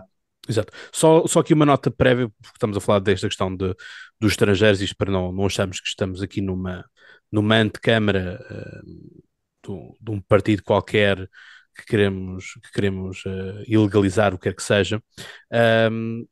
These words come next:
importa dizer que quando nós fazemos o processo de,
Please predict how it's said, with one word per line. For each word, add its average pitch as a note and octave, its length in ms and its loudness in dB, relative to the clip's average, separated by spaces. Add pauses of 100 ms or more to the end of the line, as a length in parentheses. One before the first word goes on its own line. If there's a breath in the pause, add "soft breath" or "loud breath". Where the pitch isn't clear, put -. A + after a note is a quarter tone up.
(100)
importa C3 560 4
dizer A#2 360 0
que G#2+ 160 -12
quando A#2+ 240 2
nós B2 160 0
fazemos G#2+ 320 -4
o G#2+ 80 -8
processo - 560 -4 (160)
de, G2 400 -2